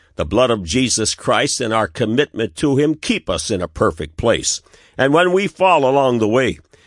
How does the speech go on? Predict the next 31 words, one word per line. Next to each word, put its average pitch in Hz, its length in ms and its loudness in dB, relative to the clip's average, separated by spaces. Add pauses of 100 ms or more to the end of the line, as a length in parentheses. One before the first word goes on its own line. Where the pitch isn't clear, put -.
it 175 140 2
is 156 160 0
crucial 190 480 -2
to 139 160 0
know 147 280 4
that 107 160 2
when 135 240 2
we 196 120 2
repent 165 680 0
and 98 160 -2
forsake 175 540 0
our 127 160 2
sin 165 400 2
and 123 140 2
recommit 170 640 0
our 143 200 2
ways 190 380 2
unto 139 300 -2
the 110 140 0
Lord, 98 340 2 (260)
atonement 139 720 0
is 127 140 2
secured. 131 640 0 (340)
First 156 360 -2
John 139 340 2
chapter 120 480 0
two, 120 260 -2
verses 101 460 -2
one 104 240 -2
and 90 160 -4
two. 156 300 0